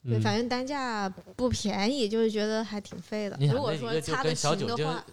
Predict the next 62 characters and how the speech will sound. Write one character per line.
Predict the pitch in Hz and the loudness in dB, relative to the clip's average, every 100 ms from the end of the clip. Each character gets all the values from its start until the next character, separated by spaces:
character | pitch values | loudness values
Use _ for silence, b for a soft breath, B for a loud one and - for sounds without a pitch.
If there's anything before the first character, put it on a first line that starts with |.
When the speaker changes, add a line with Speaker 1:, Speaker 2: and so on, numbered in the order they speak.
| - | -14
Speaker 3:
棉 | 123 127 | -10 -8
片 | 143 170 151 | -6 -6 -4
一 | |
样。 | 113 | 2
Speaker 2:
行 | - 196 | 8 8
了， | |
说 | 233 - 214 | 6 6 6
到 | 233 | 8
这 | 226 | 10
儿， | 202 131 | 8 8
一 | 170 | 4
句 | 208 | 2
话 | 208 208 | 6 6
总 | 135 117 | 4 2
结 | 113 160 | 2 0
就 | 165 | 0
是： | 131 | 0
你 | 120 | 0
们 | 120 165 | 0 2
做 | 208 | 4
这 | 196 | 4
个 | 190 | 4
手 | 147 127 | 4 4
术， | 175 151 185 | 4 2 0
目 | 151 190 | -2 -2
的 | 170 135 | 0 0
是 | 143 | 0
为 | 156 | 0
了 | 165 | 0
省 | - 107 | -2 -4
钱。 | 110 113 170 _ _ _ _ | 0 -2 -2 _ _ _ _
Speaker 3:
可 | - 147 | 0 0
以 | 123 | 0
这 | 104 | -6
么 | 95 | -10
说。 | - - | -12 -8
Speaker 2:
虽 | - 170 | 2 4
然 | 180 | 4
投 | - 160 | 2 2
资 | 156 | 4
了 | 165 | 4
一 | 156 | 6
大 | 156 | 6
笔 | 127 | 6
钱。 | 107 117 107 - _ _ _ _ _ - | 2 -2 -2 -4 _ _ _ _ _ -12
Speaker 1:
我 | |
觉 | 214 | -4
得 | 254 | -2
还 | 285 233 | -2 -2
是 | 269 | -2
为 | 285 262 | -2 0
了 | 214 - - - _ - | 0 -2 -6 -12 _ -14
舒 | - 254 262 | -8 -6 -6
服 | - 190 160 | -6 -8 -8
方 | 180 233 226 | -8 -6 -6
便 | 240 247 202 | -4 -4 -4
吧， | - 190 - | -6 -8 -10
提 | - 220 | -4 -2
升 | 226 240 | -2 -4
幸 | 254 277 | -4 -6
福 | 214 185 | -6 -6
感。 | 180 196 | -8 -10